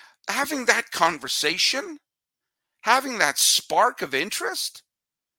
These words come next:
figuring out who's gonna, who's what. No, in fact,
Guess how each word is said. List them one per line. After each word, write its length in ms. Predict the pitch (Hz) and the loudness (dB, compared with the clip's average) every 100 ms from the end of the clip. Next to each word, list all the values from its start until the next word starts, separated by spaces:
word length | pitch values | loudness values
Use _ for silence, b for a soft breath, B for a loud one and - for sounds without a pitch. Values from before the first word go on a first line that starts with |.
| _ _ _ _ _ _ | _ _ _ _ _ _
figuring 460 | - 247 247 185 | -4 0 2 2
out 160 | 196 226 | 4 2
who's 180 | 175 226 | -2 -2
gonna, 220 | 220 202 147 180 170 165 | -2 -2 -8 -14 -14 -14
who's 220 | 214 165 | -14 -8
what. 240 | 165 240 - _ _ _ _ | 0 0 0 _ _ _ _
No, 440 | 202 254 370 480 | 0 2 4 4
in 100 | 208 | 2
fact, 260 | 190 240 226 | 2 0 -2